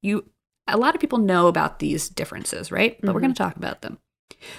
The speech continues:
Speaker 1: One of the main reasons we switched from the Julian to the Gregorian calendar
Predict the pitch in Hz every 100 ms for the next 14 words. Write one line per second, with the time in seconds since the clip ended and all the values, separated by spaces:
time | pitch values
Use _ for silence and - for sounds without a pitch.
0 | - 214 277 320 214 196 170 165 160 165
1 | - - 156 - - - - 139 151 226
2 | 233 202 175 170 175 170 165 147 143 233
3 | 311 226 165 156 156 147 139 143 160